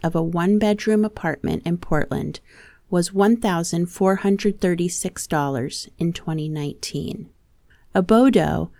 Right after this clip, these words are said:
a rental market analysis company, says, "It's simple economics.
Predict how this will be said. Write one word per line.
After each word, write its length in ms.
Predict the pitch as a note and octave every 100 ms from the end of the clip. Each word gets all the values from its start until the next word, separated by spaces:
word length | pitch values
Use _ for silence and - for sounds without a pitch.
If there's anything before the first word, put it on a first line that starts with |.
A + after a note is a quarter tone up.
| _ _ -
a 80 |
rental 420 | F#3 G3 G#3 A#3 A#3+
market 440 | G#3+ F3+ G3 F3+
analysis 680 | F3 F3+ F3 G3+ G#3 E3 -
company, 560 | - D#3 - - -
says, 640 | - - D#3 D#3+ - - - _ - _ -
"It's 220 | B3+ -
simple 500 | - D4+ D4 G#3 F#3
economics. 960 | E3+ F3 E3 E3 F3 - - - -